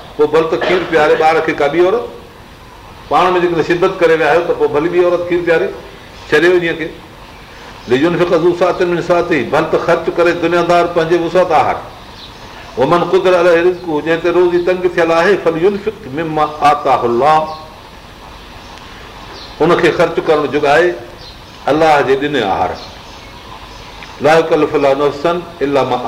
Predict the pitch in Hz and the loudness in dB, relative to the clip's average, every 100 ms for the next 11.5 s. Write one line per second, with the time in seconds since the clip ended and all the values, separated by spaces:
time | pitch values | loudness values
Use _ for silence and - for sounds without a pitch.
0 | 123 120 92 - - - - - - - | 0 2 -2 -4 -8 -14 -20 -20 -20 -20
1 | - - - 131 165 180 165 180 180 147 | -20 -20 -4 0 2 2 2 2 2 2
2 | 160 160 151 151 139 127 147 139 165 185 | 2 4 0 0 -2 0 -2 0 2 2
3 | 185 - - 139 147 170 165 147 147 143 | -2 -8 -2 0 0 0 0 0 0 0
4 | 131 113 139 - 135 147 104 - - - | -2 0 0 0 -4 -4 -4 -8 -12 -16
5 | - - - - - - - - - - | -18 -20 -20 -20 -20 -20 -18 -18 -18 -18
6 | - - - - 147 147 147 151 151 175 | -18 -18 -18 -6 -2 -2 0 0 0 -4
7 | 139 117 113 160 156 156 151 147 165 165 | -4 -6 0 2 4 2 0 0 -2 -4
8 | - - 117 143 143 143 131 135 120 135 | -14 -16 -2 0 2 0 0 -4 -2 -2
9 | 123 92 - - - - - - - 156 | -2 -4 -6 -16 -20 -20 -20 -8 -2 2
10 | 165 170 170 156 143 139 135 139 131 143 | 2 2 0 0 2 2 0 0 0 0
11 | 147 135 117 104 101 | -2 -4 -4 -6 -8